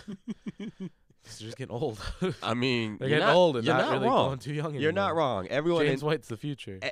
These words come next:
Speaker 2: everyone in
Speaker 1: <laughs>
Speaker 2: the A F C is just going crazy right now, ready to dethrone them, and they're just like, "Mm, okay, we
Speaker 1: Yeah.
Speaker 2: old but gold, baby. Come on, uh,
Speaker 1: <laughs> Yeah.
Speaker 2: come for the crown, best not miss, I guess."
Speaker 1: <laughs> Six rings and coaching, we got it.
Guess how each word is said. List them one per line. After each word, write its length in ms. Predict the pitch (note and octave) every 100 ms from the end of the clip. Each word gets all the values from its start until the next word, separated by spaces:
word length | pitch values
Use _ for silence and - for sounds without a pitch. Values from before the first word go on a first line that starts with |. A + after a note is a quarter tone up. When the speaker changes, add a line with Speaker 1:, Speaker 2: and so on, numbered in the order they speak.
| -
Speaker 2:
everyone 460 | - F3 G3+ F#3+ E3+
in 60 | D#3+
Speaker 1:
<laughs> 0 |
Speaker 2:
the 80 |
A 140 | C#3+ C#3+
F 80 | A#2+
C 180 | - B2
is 80 | A2
just 140 | F#2+
going 420 | A2+ A2 G#2 E2+ -
crazy 540 | - A#2 A2 G2 F2+
right 240 | F2 E2+ E2
now, 160 | E2+
ready 180 | F2 F#2
to 100 | E2
dethrone 500 | C#2+ F2+ F#2+ F#2 F2+
them, 100 | E2
and 60 | E2+
they're 80 | E2+
just 80 | E2
like, 140 | D#2+ - D#2
"Mm, 260 | F#2+ G#2+ G2 F#2+ E2+
okay, 260 | F#2+ G#2+ G2
we 180 | F#2+ B2
Speaker 1:
Yeah. 40 |
Speaker 2:
old 260 | G#2+ A#2 A#2
but 160 | A#2+ G#2
gold, 260 | B2 A#2
baby. 280 | F#2 G#2 A2
Come 160 | A2 A#2+
on, 100 | A2+
uh, 200 | B2 A#2
Speaker 1:
<laughs> 40 |
Yeah. 280 | C3 D3+ B2+
Speaker 2:
come 240 | A#2 B2+ B2
for 100 | B2+
the 60 |
crown, 300 | A#2 B2+ C3
best 180 | A#2+ B2
not 180 | C3+ A#2+
miss, 340 | C3+ A2+ A2 A2
I 80 |
guess." 320 | G#2 C3+ A2 A2+
Speaker 1:
<laughs> 80 |
Six 160 | D3 C3+
rings 260 | D3+ C#3 B2+
and 80 | A#2+
coaching, 340 | C3 A#2+ G2
we 80 | A2
got 200 | B2 A2
it. 140 | F2